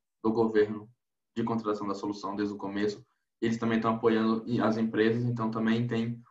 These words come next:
um desenvolvimento do lado empresarial para que as empresas e as startups estejam prontas para se relacionarem com o governo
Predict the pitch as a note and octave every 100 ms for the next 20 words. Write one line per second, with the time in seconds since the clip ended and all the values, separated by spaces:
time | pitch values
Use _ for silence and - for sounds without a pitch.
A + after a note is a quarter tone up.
0 | - A2+ A#2+ A#2 A#2 A#2+ B2 A#2+ A2+ A#2
1 | A2+ A2+ A2+ G#2+ G2+ - - _ _ _
2 | - A2+ A2 G#2+ G#2 G#2+ A2 A2 G#2+ -
3 | G2 A2+ G2+ - A2+ A2+ A2+ A#2 A#2+ B2+
4 | A2 A2 A#2+ A2+ G#2 G#2 G#2 G#2 G#2+ G2+
5 | G#2 G#2 G#2